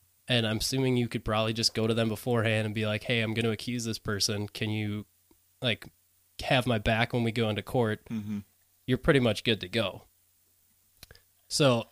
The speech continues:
Speaker 1: and then an-, another thing is, if, if you had a family member, like,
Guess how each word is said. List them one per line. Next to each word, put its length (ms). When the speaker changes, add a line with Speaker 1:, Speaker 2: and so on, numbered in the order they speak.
Speaker 1:
and 120
then 120
an-, 160
another 340
thing 300
is, 400
if, 400
if 160
you 140
had 220
a 80
family 420
member, 380
like, 360